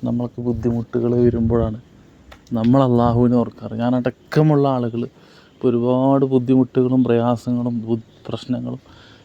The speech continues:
നമ്മൾ നമസ്കരിച്ചതിന് ശേഷവും നമ്മൾ റബ്ബിനോട് സംസാരിക്കുന്നത്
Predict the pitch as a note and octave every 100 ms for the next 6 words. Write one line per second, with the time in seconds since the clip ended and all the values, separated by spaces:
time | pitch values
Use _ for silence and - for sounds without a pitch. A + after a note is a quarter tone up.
0 | _ - A#2 B2+ B2+ A#2+ A#2 - C#3 C3
1 | B2 C#3 C3 C#3 - A#2+ B2 G#2+ C#3+ D3
2 | C#3 C3+ C3 A#2+ A#2 C3 C#3+ C#3+ C#3 B2
3 | B2 B2+ B2+ C#3 C3 A#2